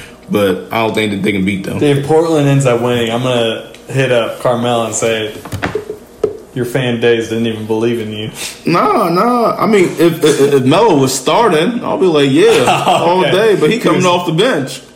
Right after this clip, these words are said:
Speaker 2: Uh, hey, I thought we liked guys coming off the bench.
Speaker 1: Not Melo.
Speaker 2: Not Melo? You don't
Speaker 1: <laughs> We
Speaker 2: want
Speaker 1: want
Speaker 2: him?
Speaker 1: Melo to start, bro.
Speaker 2: All right, that's fair enough.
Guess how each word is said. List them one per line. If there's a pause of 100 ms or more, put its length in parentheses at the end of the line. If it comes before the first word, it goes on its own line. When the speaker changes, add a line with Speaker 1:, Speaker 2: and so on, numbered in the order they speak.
Speaker 2:
Uh,
hey,
I
thought
we
liked
guys
coming
off
the
bench.
Speaker 1:
Not
Melo.
Speaker 2:
Not
Melo?
You
don't
Speaker 1:
<laughs>
We
Speaker 2:
want
Speaker 1:
want
Speaker 2:
him?
Speaker 1:
Melo
to
start,
bro.
Speaker 2:
All
right,
that's
fair
enough.